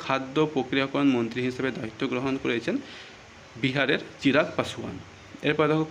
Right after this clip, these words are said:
কয়লা ও খনি দপ্তরের মন্ত্রী হিসেবে দায়িত্ব গ্রহণ করেছেন জি কিষাণ রেড্ডি। এবার দেখো, জলশক্তি দপ্তরের মন্ত্রী হিসেবে দায়িত্ব গ্রহণ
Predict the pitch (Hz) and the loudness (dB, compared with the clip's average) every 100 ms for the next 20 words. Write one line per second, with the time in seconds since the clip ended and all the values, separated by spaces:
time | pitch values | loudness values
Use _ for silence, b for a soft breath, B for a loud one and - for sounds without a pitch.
0 | - 127 131 147 156 - 131 165 170 - | 2 4 6 4 4 2 4 4 4 0
1 | 123 135 120 120 - 135 131 120 110 139 | 0 2 0 -2 -2 0 2 2 2 0
2 | 139 135 131 113 107 131 123 113 113 117 | 0 0 -2 -2 -6 -4 -4 -2 -2 -2
3 | 113 107 - - B B 110 113 170 190 | -2 0 -2 -2 B B -6 2 2 2
4 | 170 143 143 110 95 104 - - - - | 0 2 4 2 -2 -8 -12 -16 -20 -20
5 | - - - - - B B - 151 156 | -20 -20 -20 -18 -16 B B -2 0 4
6 | 165 127 120 147 151 160 165 143 117 120 | 2 4 4 4 0 0 2 2 2 0
7 | 143 143 117 113 143 139 147 147 117 110 | 2 4 2 0 -2 -2 0 0 0 -2
8 | 110 139 113 117 | 0 0 0 0